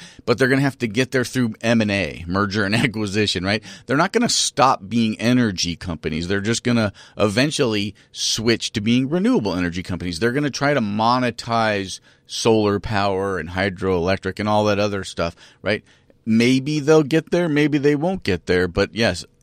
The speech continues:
it, it was, it was very telling. Like, he was like, they didn't start these companies knowing that it was a terrible, terrible thing that they were gonna be doing. They had no idea. They were trying to provide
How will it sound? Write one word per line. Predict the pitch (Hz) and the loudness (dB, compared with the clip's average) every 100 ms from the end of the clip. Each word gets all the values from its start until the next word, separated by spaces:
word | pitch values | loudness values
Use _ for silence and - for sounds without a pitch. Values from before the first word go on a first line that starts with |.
| _ - | _ -10
it, | 107 - | -10 -4
it | 107 113 | -2 2
was, | 131 113 | 2 2
it | 98 - 120 | -6 -6 -2
was | 156 180 | 2 2
very | 127 160 170 156 | 2 2 2 0
telling. | - 165 127 98 | -2 -2 -2 -2
Like, | 98 95 - - | -4 -6 -10 -20
he | - 165 | -6 0
was | 165 135 | 0 2
like, | 135 - - _ | 0 -2 -18 _
they | 104 160 | 2 4
didn't | 233 240 | 4 2
start | 226 - - 170 - - | 2 -2 0 0 0 -4
these | 143 120 | -4 -4
companies | - 143 147 175 190 214 131 | -2 -2 0 -4 -4 -4 0
knowing | 120 127 147 156 151 143 131 | 2 4 4 4 0 0 0
that | 113 127 | 4 4
it | 117 - | 4 0
was | 104 98 | -2 0
a | 95 | -2
terrible, | - 127 120 110 113 110 | 0 2 2 2 0 -2
terrible | - 107 110 101 | -2 -2 0 -2
thing | 98 113 107 95 | -4 -4 -2 -4
that | 90 | -4
they | 101 | -2
were | 101 92 | -2 -2
gonna | 95 | -4
be | 87 90 | -6 -4
doing. | 147 151 | -2 2
They | 127 143 | 2 2
had | 139 | 0
no | 139 139 | -2 -2
idea. | 131 127 180 | -2 0 0
They | 123 131 | 2 2
were | 151 | 2
trying | 135 - 113 107 | -2 -4 -4 -4
to | 101 | -6
provide | 98 90 98 101 | -6 -2 0 0